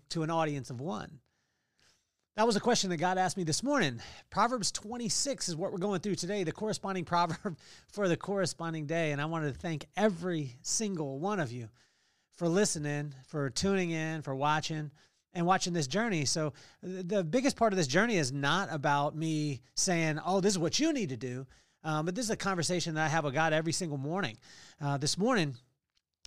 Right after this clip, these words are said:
I woke up and I was a little foggy. And as I was reading, I was a little foggy. And then I, he just said, "Just quiet down. Just spend some time with me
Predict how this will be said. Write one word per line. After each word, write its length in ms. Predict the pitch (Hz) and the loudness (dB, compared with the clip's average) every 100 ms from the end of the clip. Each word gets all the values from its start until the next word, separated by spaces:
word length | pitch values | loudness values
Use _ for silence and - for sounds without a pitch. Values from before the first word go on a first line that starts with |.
| - | 2
I 140 | 165 | 6
woke 280 | 175 180 170 | 10 10 8
up 220 | 165 165 | 8 6
and 180 | 147 123 - - - - - | 4 -2 -6 -18 -20 -20 2
I 140 | 165 | 6
was 160 | 170 160 | 6 6
a 60 | |
little 220 | 170 196 | 4 2
foggy. 540 | 175 202 240 156 127 123 | 2 4 4 4 0 -2
And 140 | 135 | 0
as 180 | 139 147 | 2 4
I 100 | 156 | 6
was 360 | 160 135 - 143 | 6 4 2 0
reading, 640 | 139 180 185 185 196 214 | 6 8 10 8 4 4
I 80 | 160 | 4
was 140 | 147 | 6
a 40 | 156 | 6
little 220 | 175 175 | 6 4
foggy. 460 | - 190 190 135 | 6 6 6 2
And 120 | 127 139 | 0 0
then 100 | 151 | 2
I, 280 | 147 160 | 4 4
he 140 | 147 156 | 2 2
just 300 | 160 - - | 2 0 -2
said, 300 | - 160 151 | 0 0 0
"Just 300 | 160 - - | -2 -4 -6
quiet 400 | - 170 170 147 | -4 -2 -2 -4
down. 340 | 156 156 117 - _ _ _ _ | -6 -8 -10 -14 _ _ _ _
Just 180 | 214 214 | 2 2
spend 280 | - 254 - | 2 -2 -2
some 120 | 208 | -2
time 300 | 175 202 220 | 2 2 4
with 180 | 185 147 | 0 0
me 240 | 131 107 | -4 -4